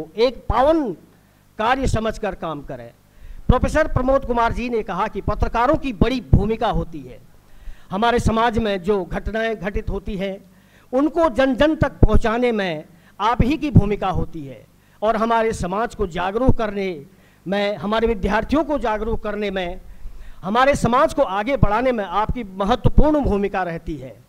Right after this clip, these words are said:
तो आपको अपना कार्य करते समय यथार्थ, ईश्वर और वास्तविकता को हमेशा याद रखना चाहिए, ये मेरा आपसे आग्रह है,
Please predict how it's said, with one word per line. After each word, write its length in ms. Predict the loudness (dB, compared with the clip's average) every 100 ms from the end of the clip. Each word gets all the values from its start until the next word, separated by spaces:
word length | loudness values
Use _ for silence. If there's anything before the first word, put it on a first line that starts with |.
| _ _ _ _ 2
तो 60 |
आपको 320 | 4 4 4 4
अपना 320 | 2 0 -2
कार्य 380 | -2 -2 -2 -4 -8
करते 300 | -8 -6 -4 -4
समय 380 | -4 -4 -6 -8 -12 -20 -12
यथार्थ, 560 | -4 0 2 0 -4 -12 -12
ईश्वर 380 | -8 -2 0 0
और 320 | -2 -4 -2 -2
वास्तविकता 600 | -2 -2 -2 -4 -2 -4
को 160 | -2
हमेशा 400 | -4 -4 -4 -4 -4
याद 400 | -4 -6 -8 -16 -20 -14
रखना 320 | -10 -6 -6 -4
चाहिए, 440 | -4 -2 -2 -4 -8 -12 -2
ये 120 | 2
मेरा 240 | 2 2
आपसे 300 | 2 0 -2
आग्रह 340 | -4 -4 -4 -2
है, 220 | -4 -6